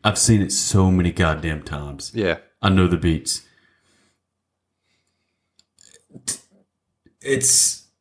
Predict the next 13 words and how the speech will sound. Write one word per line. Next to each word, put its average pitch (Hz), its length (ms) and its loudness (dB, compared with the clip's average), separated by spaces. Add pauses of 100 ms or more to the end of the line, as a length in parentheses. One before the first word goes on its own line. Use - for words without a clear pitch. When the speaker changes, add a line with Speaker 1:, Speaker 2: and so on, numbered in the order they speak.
(160)
Speaker 1:
almost 131 440 0
a 120 40 2
non-issue 113 760 2
because - 1040 -2 (680)
they 113 160 2
did 107 600 0 (2750)
more 143 260 2
so 127 280 4
than 110 260 0
any 123 260 2
other 107 180 4
slasher 104 600 0
movie 85 520 -4